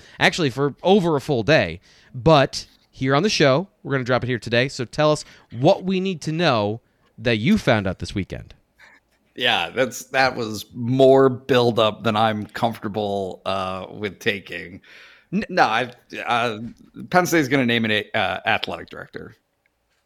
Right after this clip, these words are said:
Speaker 2: When? I can't be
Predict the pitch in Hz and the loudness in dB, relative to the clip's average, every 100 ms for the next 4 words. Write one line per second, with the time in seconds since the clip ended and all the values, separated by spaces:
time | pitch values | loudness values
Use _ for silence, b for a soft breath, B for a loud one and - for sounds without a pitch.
0 | _ _ _ _ _ _ _ 107 120 135 | _ _ _ _ _ _ _ -4 2 2
1 | 160 233 233 _ _ _ _ _ _ 90 | 2 0 -4 _ _ _ _ _ _ -8
2 | 87 107 - 127 113 - 110 107 | -6 -6 -6 -4 -4 -4 -8 -8